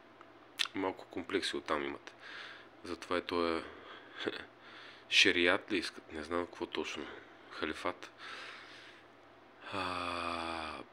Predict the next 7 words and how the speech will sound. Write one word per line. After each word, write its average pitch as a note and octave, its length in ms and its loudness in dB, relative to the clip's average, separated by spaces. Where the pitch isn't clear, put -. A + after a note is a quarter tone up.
п-п-п-, - 580 0
Ани, A#2 520 12
Ани A2 240 12
Зюка. G2+ 560 8
Много F#2+ 200 6
си - 140 2
малък G2+ 480 10